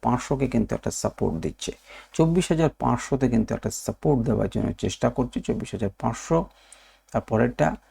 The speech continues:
এবং কল পুট ওয়াই কিন্তু তবু হলে পরে, আহ,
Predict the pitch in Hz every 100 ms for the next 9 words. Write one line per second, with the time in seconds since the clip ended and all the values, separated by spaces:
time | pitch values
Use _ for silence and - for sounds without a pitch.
0 | _ - 135 160 104 - _ _ 151 156
1 | 185 180 180 - - _ 220 226 175 143
2 | 120 - 104 - - 156 220 170 113 107
3 | - - 104 104 - - - - 104